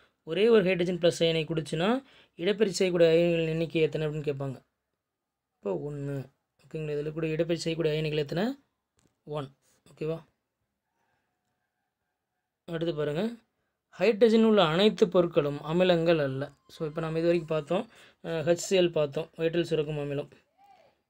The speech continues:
ஓகேங்களா? அதே மாதிரி, அஹ், அசிட்டிக் அமிலம், எதில் இருக்கக்கூடியது அசிட்டிக் அமிலம்? வினிகரில் இருக்கக்கூடிய அமிலத்துக்கு என்ன பேர்? அசிட்டிக் அமிலம். இதுல எல்லாம் ஹைட்ரஜன் இருக்கு,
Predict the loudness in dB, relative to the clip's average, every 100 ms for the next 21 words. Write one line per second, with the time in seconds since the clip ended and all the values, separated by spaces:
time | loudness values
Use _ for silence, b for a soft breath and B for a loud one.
0 | _ -8 -2 0 2 2 0 0 -2 -2
1 | _ _ _ _ _ _ _ _ _ _
2 | -20 _ _ -12 -8 -6 -6 -6 -6 -6
3 | -6 -6 -8 -8 -10 -2 -2 2 2 2
4 | -4 _ _ _ _ _ _ -8 -4 -2
5 | -2 -2 -2 -2 -4 -6 -6 -8 -8 -12
6 | _ _ _ _ _ _ _ _ _ _
7 | _ _ _ -8 -2 0 2 2 2 0
8 | 0 -2 -2 -4 -2 2 2 2 -4 b
9 | b b -2 0 2 0 0 4 6 6
10 | 6 4 4 4 2 0 -2